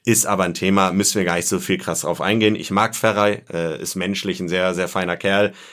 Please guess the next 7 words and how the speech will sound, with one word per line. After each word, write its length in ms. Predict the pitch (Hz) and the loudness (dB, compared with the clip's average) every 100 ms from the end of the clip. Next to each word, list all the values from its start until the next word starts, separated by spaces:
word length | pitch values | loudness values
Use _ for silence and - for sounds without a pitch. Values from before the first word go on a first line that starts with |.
| - _ - | -20 _ -6
Ist 160 | 95 | -2
aber 200 | 78 85 | 0 -2
Kickbase-relevant, 1120 | - 90 - 85 - 82 78 78 78 - - - | -4 -8 -4 -4 -4 -4 -4 -4 -6 -8 -10 -10
äh, 300 | 73 67 - | -10 -10 -10
nicht 220 | 82 - | -10 -12
wirklich 260 | - 80 | -14 -18
gegeben. 400 | - - - - | -18 -18 -18 -20